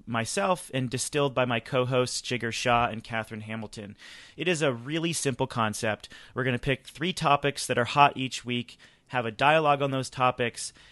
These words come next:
and then at the end of the show, we're gonna have a segment called, uh, Tell Us Something We Don't Know, which will bring in maybe a surprise topic or something novel happening in the week's news. So,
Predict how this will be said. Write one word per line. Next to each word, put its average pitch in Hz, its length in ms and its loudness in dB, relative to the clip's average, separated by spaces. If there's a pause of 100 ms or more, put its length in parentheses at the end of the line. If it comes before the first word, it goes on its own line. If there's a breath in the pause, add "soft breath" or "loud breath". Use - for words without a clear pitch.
(160 soft breath)
and 127 180 -4
then 131 300 0
at 123 140 -2
the 123 120 -8
end 165 160 0
of 156 100 -4
the 147 80 0
show, 127 520 2
we're 123 120 -4
gonna 123 160 -4
have 120 180 -2
a - 20 -4
segment 123 480 -2
called, 117 320 -2 (140)
uh, 113 340 0
Tell 160 200 0
Us 147 100 0
Something 139 340 -2
We 120 80 0
Don't 147 320 2
Know, 127 400 4 (460 loud breath)
which 127 260 -4
will 135 80 -2
bring 135 240 -2
in 123 300 0
maybe 120 200 -2
a 117 60 -2
surprise 131 500 2
topic 123 600 0
or 110 160 -4
something 117 420 -4
novel 113 380 0
happening 110 420 -4
in 107 80 -6
the 107 80 -6
week's 107 300 -8
news. 101 400 -10 (800)
So, 143 380 4